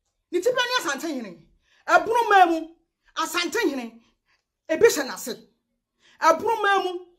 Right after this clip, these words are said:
Ɛfa Asanteman de, ɛyɛ, ɛyɛ Asanteman de ya. Ɔte kɔkɔɔ so, ɔmo sɔ akyerɛ Asanteman.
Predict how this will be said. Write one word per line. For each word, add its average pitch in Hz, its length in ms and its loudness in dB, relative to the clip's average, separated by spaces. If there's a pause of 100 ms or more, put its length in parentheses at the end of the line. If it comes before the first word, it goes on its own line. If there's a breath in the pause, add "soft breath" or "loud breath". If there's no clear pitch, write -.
(340)
Ɛfa 370 300 2 (800)
Asanteman 339 600 -2
de, - 220 -4 (180)
ɛyɛ, 339 160 2
ɛyɛ 320 220 4
Asanteman 311 500 -6
de 240 60 -10
ya. 196 160 -8 (400)
Ɔte - 180 -10
kɔkɔɔ 269 260 -8
so, 247 120 -6
ɔmo 392 100 -4
sɔ 277 240 -6
akyerɛ 269 400 -4
Asanteman. 196 720 -8